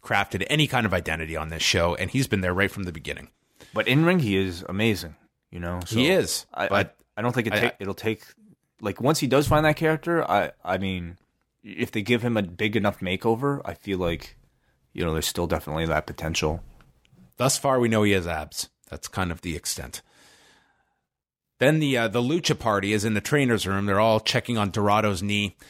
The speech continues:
Speaker 1: Kalisto walks into Buddy Murphy, says it's not personal tonight. They're having a singles match, and he'll make it quick so he can get Kalisto back to his friends.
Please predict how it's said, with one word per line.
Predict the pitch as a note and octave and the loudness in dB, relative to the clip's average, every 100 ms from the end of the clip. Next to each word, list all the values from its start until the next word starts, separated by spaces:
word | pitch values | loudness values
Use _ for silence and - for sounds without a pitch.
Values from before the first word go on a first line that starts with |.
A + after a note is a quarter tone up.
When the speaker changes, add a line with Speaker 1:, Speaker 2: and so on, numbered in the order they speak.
| _ - | _ -6
Speaker 1:
Kalisto | C3 C3+ - C3+ | 2 2 4 4
walks | A#2+ B2 - | 4 2 2
into | A#2 | 0
Buddy | F#2 C3+ C3 | 2 2 4
Murphy, | B2 B2 - B2 - | 4 2 2 -2 -4
says | - B2 G2 | -6 -4 -2
it's | C3+ | 0
not | B2+ - | 0 2
personal | C3+ - B2+ | -2 0 -2
tonight. | G#2+ A2+ A2 - | -2 0 0 -2
They're | F2+ | -2
having | G#2+ A2 | 0 0
a | |
singles | F#2+ A#2+ G#2 F2+ | -2 -2 -2 -2
match, | G2+ G2 - - - - - | 0 0 -2 -10 -20 -20 -10
and | F2+ F2 | -8 -4
he'll | G2 | 0
make | G2+ G2 | 0 -2
it | F#2 | -6
quick | - F#2+ - - | -4 -4 -4 -10
so | - F2+ | -6 -4
he | F2+ | -2
can | F#2+ | -4
get | F2+ F2 | -4 -6
Kalisto | - F#2+ E2+ F#2 D#2+ | -6 -4 -2 -2 -2
back | E2 - | -2 -2
to | - | -8
his | C#2+ | -8
friends. | - D#2 D2 - - | -8 -10 -10 -6 -8